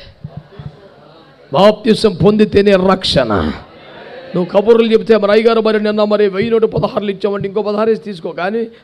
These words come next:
రక్షణ రాదు. పిచ్చి మాటలు మాట్లాడబాకు. డబ్బులతో ఏముంటుందండి?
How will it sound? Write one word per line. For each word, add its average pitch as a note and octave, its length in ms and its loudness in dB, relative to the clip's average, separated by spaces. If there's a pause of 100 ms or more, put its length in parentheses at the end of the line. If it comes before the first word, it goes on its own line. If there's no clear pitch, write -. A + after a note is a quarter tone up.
(120)
రక్షణ G3+ 300 -8
రాదు. G3+ 340 -2 (2000)
పిచ్చి F#3+ 140 -12
మాటలు G#3+ 280 -4
మాట్లాడబాకు. F#3+ 560 -6
డబ్బులతో G3 400 -6
ఏముంటుందండి? G#3+ 680 -4